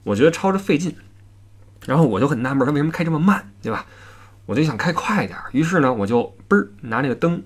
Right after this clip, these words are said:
闪了他一下啊，大灯嘣儿晃了一下，意思就是说，哥们儿开快点儿啊。但是这个事儿，这个事儿在他看来是一个非常无理的表现，因为我卡着限速在开，你在后面拿灯晃我，你这是什么意思？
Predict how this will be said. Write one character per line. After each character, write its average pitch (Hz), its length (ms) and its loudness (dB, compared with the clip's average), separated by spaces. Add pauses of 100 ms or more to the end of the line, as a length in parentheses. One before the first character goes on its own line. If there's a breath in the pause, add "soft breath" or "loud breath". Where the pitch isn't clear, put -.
闪 - 280 -4
了 - 100 -16
他 135 100 -2
一 127 60 -2
下 101 100 -6
啊， - 260 -12 (200)
大 123 100 4
灯 151 240 2 (100)
嘣 170 60 0
儿 170 160 -2
晃 - 260 -6
了 98 80 -8
一 110 40 -4
下， 117 180 -6
意 139 100 0
思 123 120 -4
就 123 100 0
是 120 40 -4
说， 147 120 -2
哥 147 160 -8
们 170 80 -4
儿 123 60 -6
开 - 160 -6
快 - 240 -2
点 - 100 -12
儿 - 180 -14
啊。 87 80 -12 (360 loud breath)
但 185 100 6
是 190 80 2
这 165 180 10
个 113 120 4
事 - 100 2
儿， - 220 2
这 196 160 8
个 160 80 8
事 156 100 2
儿 - 20 4
在 131 120 2
他 139 100 2
看 131 160 -4
来 98 140 0
是 110 180 -4
一 113 80 -2
个 113 100 0
非 147 140 0
常 143 120 2
无 123 240 4
理 127 180 2
的 95 160 -4
表 101 200 -4
现， 95 240 -6
因 196 80 6
为 220 120 10
我 185 240 4
卡 - 340 -2
着 120 140 0
限 147 260 2
速 143 160 0
在 98 140 2
开， 113 280 -2
你 120 120 -4
在 98 100 -2
后 110 160 -2
面 120 100 2
拿 120 120 0
灯 185 160 4
晃 156 360 -2
我， 90 160 -4
你 90 120 -10
这 170 140 2
是 123 60 2
什 98 160 -8
么 87 80 -10
意 98 140 -4
思？ - 140 -14